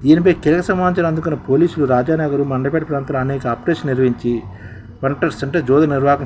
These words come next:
పట్టుకున్నారు. వారిని విచారించగా కర్ణాటక, కర్ణాటక ముఠాగా తెలిసిందనమాట. వీరి వెనక సదరు వ్యక్తి, ఆయన వెంటే ఉండే సహాయకుడి పాత్ర ఉన్నట్లు బయటపడింది.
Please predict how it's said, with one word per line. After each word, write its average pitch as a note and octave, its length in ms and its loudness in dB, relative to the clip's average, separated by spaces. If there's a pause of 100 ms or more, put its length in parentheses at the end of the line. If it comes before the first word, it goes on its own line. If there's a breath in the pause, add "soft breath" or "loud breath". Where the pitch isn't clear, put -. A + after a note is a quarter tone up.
పట్టుకున్నారు. G#2 680 -4 (640)
వారిని D3 200 2
విచారించగా E3 460 2
కర్ణాటక, D#3+ 680 0 (220)
కర్ణాటక D#3 300 -2
ముఠాగా D3+ 340 0
తెలిసిందనమాట. A#2 600 0 (460 loud breath)
వీరి E3 340 6
వెనక D3+ 300 4
సదరు D3 300 2
వ్యక్తి, C3 360 4
ఆయన C3+ 320 0
వెంటే D3 340 0
ఉండే C#3 320 -2
సహాయకుడి C3 440 -2
పాత్ర C3+ 240 -2
ఉన్నట్లు C3 280 -4
బయటపడింది. G#2+ 460 -4